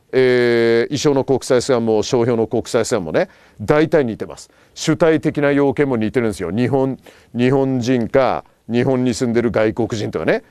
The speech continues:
大体その辺共通してるんですわ。ね。だから相違点と共通点を学ぶことで、あの、もう一気にですね、ジュネーブ改正協定とマドリッド協定議定書の特例をまとめて学習できます。はい。エフィシェントです。まさに。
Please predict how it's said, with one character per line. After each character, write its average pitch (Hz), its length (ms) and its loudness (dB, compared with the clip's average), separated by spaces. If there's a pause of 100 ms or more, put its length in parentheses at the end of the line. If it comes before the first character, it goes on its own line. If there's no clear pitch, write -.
(140)
大 147 180 2
体 180 140 2
そ 165 100 -4
の 151 80 0
辺 151 160 -2
共 123 260 0
通 120 200 -4
し - 80 -12
て 117 60 -4
る 104 80 -4
ん - 20 -10
で 73 80 -14
す - 100 -14
わ。 71 160 -16 (220)
ね。 165 220 2 (260)
だ 156 100 2
か 165 60 6
ら 151 60 2
相 170 340 4
違 - 20 0
点 170 220 0
と 180 120 2
共 147 280 0
通 151 200 -2
点 175 120 2
を 135 40 0
学 127 260 2
ぶ 139 120 -2
こ 160 140 -2
と 104 160 0
で、 113 300 0 (320)
あ 113 180 0
の、 120 400 0
も 135 200 0
う 110 60 0
一 135 240 -4
気 - 120 0
に 196 60 0
で 127 140 2
す 117 120 -6
ね、 87 200 -6
ジ 113 180 -4
ュ - 20 0
ネ 143 80 2 (120)
ー 139 40 2
ブ 127 100 -6
改 131 220 0
正 131 260 0
協 123 280 -2
定 123 220 0
と 147 360 0 (320)
マ 117 200 2
ド 131 120 2
リ 127 80 0
ッ - 20 -8
ド 123 120 0
協 120 220 -2
定 120 220 0
議 110 140 -6
定 120 180 0
書 117 140 -4
の 113 80 -2
特 113 220 -6
例 113 80 2
を 101 80 2
ま 113 280 -2
と 160 120 -4
め 180 100 2
て 185 120 2
学 110 180 -4
習 113 140 -8
で 85 100 -14
き 82 80 -20
ま - 100 -20
す。 - 140 -20 (800)
は 95 360 -2
い。 - 120 -12
エ 120 140 0
フ - 60 -8
ィ - 20 -16
シ - 160 -2
ェ 127 60 0
ン 107 40 -4
ト 92 100 -8
で 76 80 -14
す。 - 120 -16
ま 92 140 -6
さ 90 140 -12
に。 69 120 -16